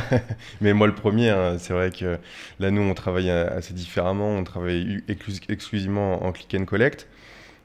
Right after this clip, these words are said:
Euh, donc là, en ce moment, bah, les gens ont jusqu'à dix-huit heures pour venir retirer. On a quelques livraisons le soir, mais, euh,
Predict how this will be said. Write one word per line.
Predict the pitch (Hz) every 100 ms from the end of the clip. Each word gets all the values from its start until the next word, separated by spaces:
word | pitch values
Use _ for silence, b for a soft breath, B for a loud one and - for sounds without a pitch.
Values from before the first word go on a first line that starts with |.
| -
Euh, | 90 87
donc | 82 87 82
là, |
en | 98
ce | 92
moment, | 95 98
bah, | 92
les | 85 85
gens | 85
ont | 92 87 82 82
jusqu'à | 80 - 92
dix-huit | 85 85 87
heures | 101
pour | - 90
venir | 85 90 87
retirer. | 85 80 - 90 107
On | 110
a | 90
quelques | 85 98 92
livraisons | 98 90 87 90 87 98 101
le | 82
soir, | - 113 123
mais, | 107 90
euh, | 82